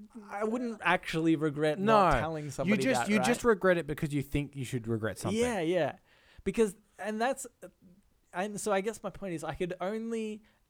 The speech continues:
Speaker 1: imagine that if I did have regret, it would be something that's arbitrary and not really mean
Speaker 2: Or
Speaker 1: much
Speaker 2: you, you,
Speaker 1: anyway.
Speaker 2: you get to the end and go, "I wish I had something to regret. I wish I didn't keep a secret."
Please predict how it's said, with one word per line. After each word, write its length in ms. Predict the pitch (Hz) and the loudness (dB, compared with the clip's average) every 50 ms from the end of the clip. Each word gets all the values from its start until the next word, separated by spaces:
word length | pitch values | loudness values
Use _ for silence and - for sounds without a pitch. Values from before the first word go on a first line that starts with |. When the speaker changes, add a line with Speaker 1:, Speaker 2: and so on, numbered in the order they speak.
| _ - | _ -12
Speaker 1:
imagine 480 | 156 151 160 160 165 160 139 147 143 135 | -10 -6 -4 -4 -4 -4 -4 -6 -6 -6
that 140 | 135 135 | -4 -4
if 120 | 139 139 - | -4 -2 0
I 120 | 147 147 | 0 0
did 280 | 143 135 208 226 240 240 | 0 -2 -2 -4 -2 -2
have 200 | 208 190 170 151 | -2 -2 -2 -2
regret, 460 | 143 135 127 120 120 120 117 113 _ - | -2 -4 -6 -6 -8 -8 -8 -10 _ -8
it 120 | 160 160 160 | -6 -4 0
would 260 | 165 170 156 139 135 | 2 2 2 2 0
be 220 | 175 175 185 185 | 0 0 0 0
something 520 | 165 - 160 156 151 117 104 147 143 139 135 | -2 -2 -2 -4 -4 -2 -4 -4 -4 -2 -2
that's 240 | 143 143 139 - - - | -2 -2 -2 -4 -6 -4
arbitrary 800 | 135 135 135 139 139 131 - - 135 135 131 131 131 131 127 127 | 0 0 0 0 -2 -4 -6 -6 -4 -2 -2 -2 -4 -4 -6 -8
and 160 | 123 127 127 | -8 -8 -6
not 200 | 131 127 123 120 | -6 -6 -4 -4
really 280 | 127 123 123 123 123 120 | -4 -6 -4 -4 -6 -8
mean 160 | 120 120 127 | -6 -2 2
Speaker 2:
Or 180 | 208 220 220 214 | 4 4 6 4
Speaker 1:
much 120 | 196 175 | 4 2
Speaker 2:
you, 60 | 190 180 | -2 -4
you, 40 | - | -4
Speaker 1:
anyway. 520 | 170 - 160 156 147 135 131 123 120 160 | -2 -2 -2 -2 -2 -2 -2 -2 -2 0
Speaker 2:
you 60 | 170 165 | 0 0
get 160 | 170 180 - | 2 0 0
to 40 | - | 0
the 60 | 180 170 | -2 -2
end 80 | 160 | -2
and 80 | 160 147 | 0 2
go, 240 | 151 143 135 120 117 - - - - _ _ _ _ _ _ - | 4 4 4 4 2 -4 -14 -18 -18 _ _ _ _ _ _ -16
"I 40 | - - - | -14 -10 -8
wish 160 | - - - | -8 -8 -8
I 40 | - | -10
had 140 | - - - | -14 -16 -14
something 220 | - 165 156 147 | -14 -12 -10 -8
to 60 | 135 123 | -8 -8
regret. 460 | 117 107 98 104 107 107 104 92 _ _ _ _ _ _ _ _ _ - | -8 -10 -10 -12 -12 -12 -12 -14 _ _ _ _ _ _ _ _ _ -16
I 80 | 139 139 | -12 -10
wish 280 | 147 180 170 - 175 | -8 -8 -8 -8 -10
I 60 | 160 | -10
didn't 320 | 143 - - 147 135 151 135 | -12 -14 -14 -14 -12 -12 -12
keep 220 | - 135 139 - | -10 -12 -12 -10
a 60 | 123 | -10
secret." 480 | - - - 151 147 - - 92 82 | -10 -8 -6 -8 -8 -8 -10 -12 -12